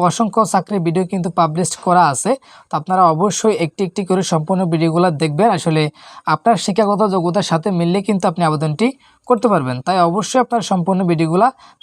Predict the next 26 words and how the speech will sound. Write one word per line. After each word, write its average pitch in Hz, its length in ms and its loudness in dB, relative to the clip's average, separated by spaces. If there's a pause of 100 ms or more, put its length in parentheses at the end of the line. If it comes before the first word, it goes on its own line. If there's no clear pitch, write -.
দেখবেন। 156 300 0 (420)
আর 170 140 4
এখানে 208 260 2
হচ্ছে 226 180 0
আমাদের 226 220 4 (100)
যে 208 160 2
ভিডিওগুলো 185 500 2
আপলোড 202 280 -6
করা 185 220 4
আছে 151 200 -4
বা 165 60 0
যে 160 240 0
কোনো 220 120 2 (100)
চাকরির 214 300 0
আবেদন 190 360 2 (100)
করতে 156 280 -2 (540)
অবশ্যই 247 500 2
আমাদের 208 240 2 (180)
স্ক্রিনে 226 320 0
থাকা 208 140 2 (100)
WhatsApp 190 320 0
নাম্বারে 185 280 2
যোগাযোগ 170 400 2
করবেন। 170 300 0
আমরা 170 280 2
কিন্তু 156 340 -4